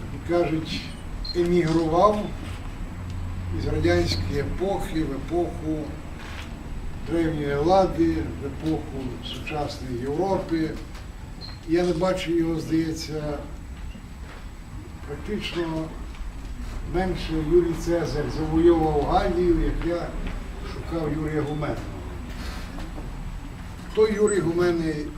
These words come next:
назавжди відійшов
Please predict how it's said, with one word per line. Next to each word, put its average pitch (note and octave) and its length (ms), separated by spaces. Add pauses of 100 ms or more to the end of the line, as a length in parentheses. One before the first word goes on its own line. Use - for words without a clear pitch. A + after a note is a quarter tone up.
(720)
назавжди E3 680 (1000)
відійшов C#3+ 680